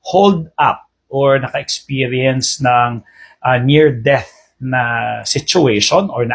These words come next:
accident, eh, medyo natotrauma tayo, yung ibang tao, nawawala rin. So, hindi siya nag-develop ng disorder. So, ang anxiety disorder, sinasabi, dapat at least mga six months, no,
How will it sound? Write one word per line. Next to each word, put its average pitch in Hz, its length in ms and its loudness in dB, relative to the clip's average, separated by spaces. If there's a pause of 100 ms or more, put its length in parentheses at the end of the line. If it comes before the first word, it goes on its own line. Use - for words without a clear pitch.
accident, 135 720 0 (540)
eh, 302 320 0
medyo 262 320 4
natotrauma 220 800 2
tayo, 123 560 -4
yung 190 180 -14
ibang 180 300 -6
tao, 113 720 -2 (800)
nawawala 143 720 2
rin. 73 240 -16
So, 180 160 0
hindi 302 240 -6
siya - 240 0
nag-develop 110 480 -2
ng 101 160 -4
disorder. 87 800 -10 (320)
So, 135 320 2
ang 127 240 0
anxiety 190 400 2
disorder, 196 560 0
sinasabi, 147 560 -2
dapat 117 320 -4
at - 160 -16
least - 400 -4
mga 104 160 -6
six - 400 -2
months, 156 560 0
no, 127 400 -8